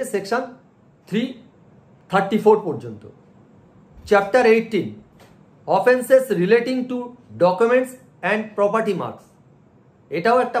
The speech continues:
ভাইটাল চ্যাপ্টার। এই চ্যাপ্টারের সেকশন শুরু হয়েছে থ্রি থার্টি ফাইভ থেকে সেকশন থ্রি ফিফটি পর্যন্ত। চ্যাপ্টার নাইনটিন, চ্যাপ্টার নাইনটিনে পাবেন ক্রিমিনাল ইন্টিমিডেশন, ইনসাল্ট,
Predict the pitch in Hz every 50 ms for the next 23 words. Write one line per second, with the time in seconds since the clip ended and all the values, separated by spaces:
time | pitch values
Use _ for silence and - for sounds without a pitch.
0 | 175 165 185 196 180 233 226 220 220 - - - - _ - - 202 202 196 -
1 | 240 262 - - - - - _ - 170 214 220 - 233 226 220 226 - 240 233
2 | 226 226 - 202 202 - 233 233 214 - 208 208 226 226 226 226 254 262 262 262
3 | - - - - - - - - - _ - - 185 233 254 240 226 233 226 -
4 | 240 226 - 226 233 233 233 - 247 233 247 226 - 214 202 202 - 240 254 254
5 | 254 - - - _ _ _ _ _ _ _ _ - 214 254 247 - 214 214 -
6 | - 202 165 170 156 131 110 113 110 104 - 98 95 - - - _ _ _ _
7 | _ _ _ _ - _ _ _ _ _ _ _ - _ _ _ _ _ _ -
8 | 226 226 226 226 - 262 262 233 220 226 226 220 - 208 170 - - - - -
9 | - - - - - - - - - - _ - _ _ _ - _ _ _ _
10 | _ _ _ _ _ _ _ _ _ _ _ - - - - 214 214 214 - 262
11 | 262 233 226 226 233 226 226 226 269 254 247 247 247 262 254 233 - - 214 220
12 | 226 233 240 254 254 254 254 - - - - - - - 196 208 208 226 226 233
13 | 226 247 247 247 262 269 269 254 - - - - - - - - - - _ _
14 | _ _ _ - - - - - _ - - _ - - - - - - 190 196
15 | 220 220 - - 247 247 254 269 269